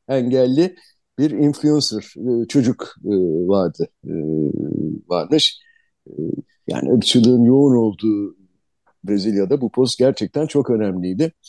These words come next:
Vasco Gargalo, Portekizli bir,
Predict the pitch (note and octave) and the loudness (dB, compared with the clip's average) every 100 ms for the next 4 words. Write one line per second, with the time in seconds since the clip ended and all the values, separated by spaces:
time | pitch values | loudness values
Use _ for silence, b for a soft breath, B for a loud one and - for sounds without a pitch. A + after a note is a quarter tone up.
0 | B B B B F#2 C#3 F#3+ - - F#3+ | B B B B -2 2 2 0 0 0
1 | G3 E3 E3 D#3 F#3+ C#3 F#2+ _ _ _ | 2 0 0 0 0 0 -4 _ _ _
2 | - E3 D#3 - G2+ F#2 F2+ F#2+ - | -4 -2 -2 -6 -6 -6 -4 -6 -4